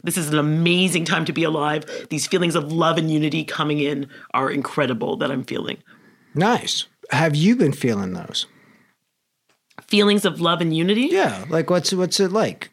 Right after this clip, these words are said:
Speaker 2: Besides spaciness, little time shiftiness, like,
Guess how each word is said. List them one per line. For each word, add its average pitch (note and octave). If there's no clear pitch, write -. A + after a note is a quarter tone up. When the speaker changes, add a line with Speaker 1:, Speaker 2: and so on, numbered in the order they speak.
Speaker 2:
Besides C#3+
spaciness, C#3
little C3+
time C3
shiftiness, B2
like, D3